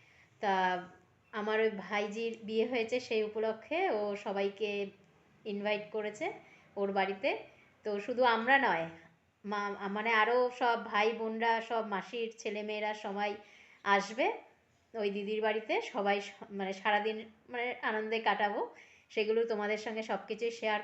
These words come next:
করবো। তো কি পরে যাব সেটা তোমাদের সঙ্গে, তোমাদেরকে দেখাচ্ছি। আমার ভাইজি, ভাইজি জামাই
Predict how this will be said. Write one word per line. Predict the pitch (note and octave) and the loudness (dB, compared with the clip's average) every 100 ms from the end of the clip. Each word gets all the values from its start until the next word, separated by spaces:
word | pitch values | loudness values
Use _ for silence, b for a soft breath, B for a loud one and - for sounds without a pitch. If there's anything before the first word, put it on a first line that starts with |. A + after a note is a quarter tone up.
| A#3+ | -4
করবো। | A#3 D4 D4 | -2 -2 0
তো | A3 G#3+ B B B B B - | 0 -2 B B B B B -6
কি | C4 C4+ C4+ | -2 0 4
পরে | B3 B3+ | 6 8
যাব | C4+ C4 C4+ C4 - - _ _ _ - | 6 6 2 2 -6 -18 _ _ _ -2
সেটা | A3 A3+ A3+ A3+ A3+ - - | 0 6 8 8 6 -4 -8
তোমাদের | A#3 A3+ A3+ A3+ - | -4 -2 -2 -2 -4
সঙ্গে, | A#3 A3 G#3+ - - | -6 -6 -10 -10 -6
তোমাদেরকে | G3 G#3 A3 A3+ G#3 | -4 -2 -2 -2 0
দেখাচ্ছি। | G3 A3+ A3+ D4+ F#4 - - | 0 -4 -8 -8 -8 -8 -6
আমার | G3+ G#3 G3 | -2 -2 0
ভাইজি, | G#3 G3+ G#3 A3+ A3+ - G3 | 0 0 -2 -6 -8 -10 -4
ভাইজি | F#3 F#3+ G#3 | -2 -2 -4
জামাই | G#3 G#3+ | -4 -4